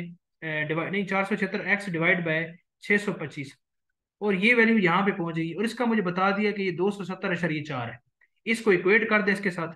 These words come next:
कैसे equate करेंगे जी? यहाँ equate करें, चार सौ छिहत्तर over six twenty five x को आप equate करेंगे किसके साथ?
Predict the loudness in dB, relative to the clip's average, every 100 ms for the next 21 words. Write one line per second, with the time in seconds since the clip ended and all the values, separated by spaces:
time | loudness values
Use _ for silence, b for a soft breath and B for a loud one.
0 | _ _ 0 2 2 2 2 2 0 0
1 | -2 -4 -10 -16 _ _ _ b b -4
2 | 0 2 0 -4 -8 -10 -12 _ _ _
3 | _ _ _ _ _ _ _ 0 2 2
4 | 0 -4 -2 -4 -4 -4 -2 -2 -4 -10
5 | _ _ _ _ _ _ -2 2 2 2
6 | -2 -14 _ _ -6 -4 -2 0 2 0
7 | 0 2 4 4 4 -4 _ -2 -2 -4
8 | -4 -2 -2 -2 -2 -2 0 0 -2 -6
9 | -4 -2 -2 -4